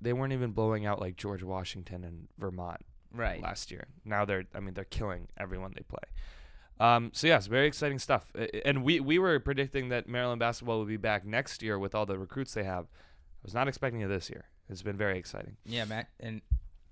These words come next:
Speaker 2: they'll, they'll have those recruits. You're, you're gonna assume that if they keep up the success, they're gonna have transfers coming in.
Speaker 1: Yeah,
Speaker 2: Pretty
Speaker 1: maybe.
Speaker 2: sure Jameer Young has another year of eligibility after this. So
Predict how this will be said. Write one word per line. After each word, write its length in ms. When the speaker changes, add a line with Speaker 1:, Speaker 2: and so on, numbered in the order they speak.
Speaker 2:
they'll, 220
they'll 140
have 180
those 200
recruits. 520
You're, 260
you're 260
gonna 280
assume 460
that 120
if 80
they 100
keep 240
up 120
the 80
success, 480
they're 100
gonna 220
have 240
transfers 560
coming 260
in. 240
Speaker 1:
Yeah, 160
Speaker 2:
Pretty 160
Speaker 1:
maybe. 100
Speaker 2:
sure 120
Jameer 340
Young 220
has 180
another 220
year 200
of 80
eligibility 600
after 240
this. 180
So 360